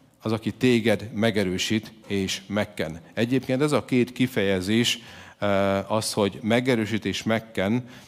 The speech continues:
ez, ez, eh, passzív alakban van. Tehát ez azt jelenti, hogy, hogy te ott vagy,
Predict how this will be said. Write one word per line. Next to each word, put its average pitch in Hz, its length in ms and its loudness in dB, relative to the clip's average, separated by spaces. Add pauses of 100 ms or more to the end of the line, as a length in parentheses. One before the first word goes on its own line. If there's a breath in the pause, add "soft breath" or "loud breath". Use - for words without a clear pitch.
ez, 104 360 -2 (280)
ez, 101 200 -2
eh, 101 380 2 (160)
passzív 110 440 0
alakban 92 380 -2
van. 98 180 0
Tehát 104 180 -2
ez 92 100 -4
azt 123 200 0
jelenti, 104 260 0
hogy, 104 200 0 (300 loud breath)
hogy 101 360 -2 (960)
te 120 140 2
ott 104 220 0
vagy, 131 360 4